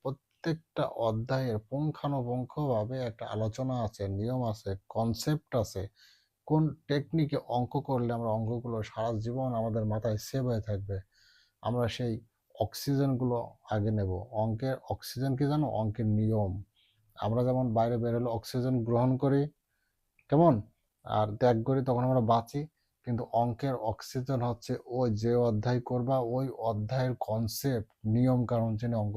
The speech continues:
করতে হয়। কেমন? চলো অঙ্কতে চলে যাই। আর এজন্যই অঙ্ককে বলা হয় সমস্ত সাবজেক্টের বাপ। কেন?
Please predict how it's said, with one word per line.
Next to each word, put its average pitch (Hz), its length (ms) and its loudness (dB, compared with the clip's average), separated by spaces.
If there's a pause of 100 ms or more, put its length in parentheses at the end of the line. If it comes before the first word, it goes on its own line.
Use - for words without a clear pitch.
(140)
করতে 98 260 -4
হয়। 95 180 -6
কেমন? 151 220 0 (560)
চলো 113 180 4 (120)
অঙ্কতে 110 360 0
চলে 120 240 4
যাই। 143 160 6 (1500)
আর 107 200 4 (200)
এজন্যই 151 600 4
অঙ্ককে 123 520 2
বলা 120 300 4
হয় 113 140 2
সমস্ত 131 500 -2
সাবজেক্টের 113 800 -4
বাপ। 98 340 2 (160)
কেন? 120 160 2